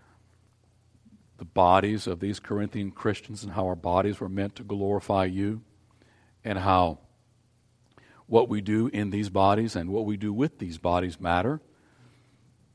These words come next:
Father, help us to be mindful that you have created us as a whole person, with our mind,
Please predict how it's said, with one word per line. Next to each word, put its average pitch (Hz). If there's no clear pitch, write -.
Father, 113
help -
us 131
to 113
be 104
mindful 127
that 90
you 120
have 104
created 110
us 117
as 98
a 90
whole 107
person, 76
with 95
our 82
mind, 98